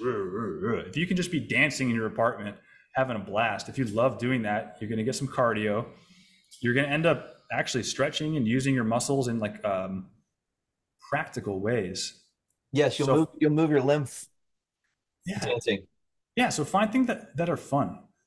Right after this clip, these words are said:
Speaker 1: Find things that are fun, know your why, check the diet, and I forget, there was one other thing I said, but yeah, those are the main things, I think.
Speaker 2: Wow. Um, we're talking with Seth Balin. Um,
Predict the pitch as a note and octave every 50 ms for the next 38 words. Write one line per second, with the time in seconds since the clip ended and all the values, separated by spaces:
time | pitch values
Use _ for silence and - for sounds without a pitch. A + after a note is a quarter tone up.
0 | _ _ - C#3+ F3 F#3+ F#3 - - - - - F#3+ G3 G3+ G3+ G3+ - - D3
1 | C#3+ C#3 C#3+ C3+ - - _ _ _ - A#2 C3 D#3 E3+ F3 F3+ D3+ C3 B2+ B2
2 | A#2 A#2 A#2 A2+ A2+ - - - _ _ _ _ _ _ _ _ _ _ _ _
3 | _ _ _ _ _ _ _ _ _ - - F3 F3 - - - C3+ A#2+ A#2 A#2
4 | A#2 A2 A2 A2 - - _ _ _ _ _ _ _ _ _ _ _ _ _ _
5 | - B2+ B2+ B2 A#2+ A#2+ A#2 A2+ - - B2 B2 A2 F#2+ G2+ G#2+ G#2 B2 B2 B2
6 | A2 G2+ G#2+ G2+ G2 F#2+ F#2 - G2 F#2+ F#2 - F#2+ F2+ - - - _ - B2
7 | B2 E3 C#3 A#2 C3 D3+ E3+ E3 E3+ F3 E3+ E3+ E3+ D#3 D3 F3 E3 B2 G2+ A2+
8 | B2+ - G#2 G#2 G#2 G#2 - - _ _ _ _ _ _ _ _ _ _ _ _
9 | _ _ _ _ _ _ _ _ - - - _ _ - C#3 D#3 D#3 D3+ C3+ B2
10 | B2+ - - D#3+ E3 E3 D#3 D3 C3+ B2+ - - - - _ _ _ _ _ _
11 | _ _ - D#3+ E3 D#3+ F#3 G3+ G#3+ A3+ G#3+ G#3 G#3 G#3 F#3 F#3 - - E3 E3
12 | E3 E3 E3 E3+ E3 D3+ - - - C#3 C#3+ C#3+ C#3+ C#3 C3 C3+ G3 -